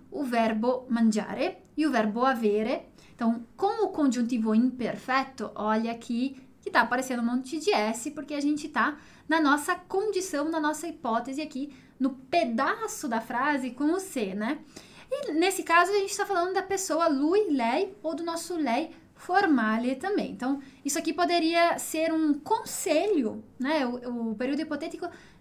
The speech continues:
aqui da possibilidade, ele também é usado bastante pra dar conselhos, principalmente conselho que não, que ninguém pediu, né? Ninguém tá pedindo esse conselho aí.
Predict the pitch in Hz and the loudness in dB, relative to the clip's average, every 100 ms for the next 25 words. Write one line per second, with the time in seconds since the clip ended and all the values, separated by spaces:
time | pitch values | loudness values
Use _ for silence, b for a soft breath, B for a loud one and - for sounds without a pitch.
0 | _ 220 220 277 269 320 339 - 269 254 | _ -8 -2 0 0 -2 -2 -2 -2 0
1 | 302 381 349 - 403 523 523 311 262 233 | 0 0 -4 -4 -6 -4 -2 0 2 0
2 | 247 - 277 - 302 247 240 247 277 277 | 0 -2 -4 -4 -2 0 0 -2 -2 -2
3 | 269 247 220 277 339 349 415 480 B B | -2 -2 -2 -4 -4 -4 -6 -14 B B
4 | B - - 359 349 339 302 330 311 277 | B -20 -4 -2 2 2 2 4 6 6
5 | - 277 277 285 381 480 294 254 254 220 | 4 4 6 6 2 -2 0 2 4 2
6 | 220 247 233 330 - - 359 247 233 220 | 2 2 0 0 -6 -4 0 4 4 2
7 | 226 226 233 - 214 214 214 | -2 -2 -2 -2 -4 -4 -6